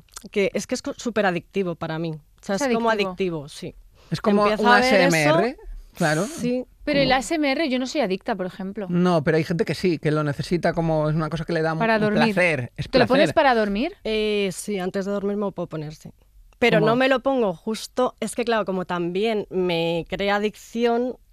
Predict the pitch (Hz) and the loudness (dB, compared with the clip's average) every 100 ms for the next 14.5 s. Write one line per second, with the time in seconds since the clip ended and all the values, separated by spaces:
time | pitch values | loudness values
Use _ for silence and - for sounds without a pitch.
0 | - 220 208 233 226 214 202 180 208 226 | -10 -8 -6 -2 -2 -2 -2 0 0 2
1 | 226 226 240 233 240 254 262 - 233 226 | 2 2 2 0 2 0 -6 -2 2 4
2 | 208 196 226 208 165 170 233 233 160 156 | 6 6 4 2 2 4 4 4 6 6
3 | 247 233 233 240 220 214 214 208 196 190 | 6 6 4 4 4 0 -2 -2 -2 -2
4 | 214 330 - - - - - - _ _ | -4 -6 -12 -20 -20 -20 -20 -20 _ _
5 | _ 220 202 202 196 196 202 208 196 202 | _ -4 -2 0 2 2 2 2 0 0
6 | 220 190 180 - 185 170 180 175 180 185 | 0 0 -2 -4 -4 -2 0 2 2 0
7 | 175 175 165 185 185 180 160 160 - - | 0 -2 -2 -4 -4 -2 -4 -6 -8 -4
8 | 156 160 156 165 175 185 156 175 170 151 | 0 2 2 2 4 4 4 4 4 2
9 | 165 165 - - 165 190 190 285 269 208 | -4 -6 -8 -6 0 2 4 6 6 6
10 | 190 180 220 262 269 262 254 - 240 240 | 6 6 6 6 6 4 -2 0 2 2
11 | 220 170 240 226 196 240 240 254 254 240 | 2 4 4 4 4 4 4 2 2 0
12 | 240 233 226 214 247 226 180 180 196 185 | 0 2 2 0 -2 -4 -2 -2 0 0
13 | 180 214 202 165 - 170 180 - - 302 | 0 -2 -4 -6 0 2 4 6 6 4
14 | 262 240 220 202 - | 2 0 -4 -6 -8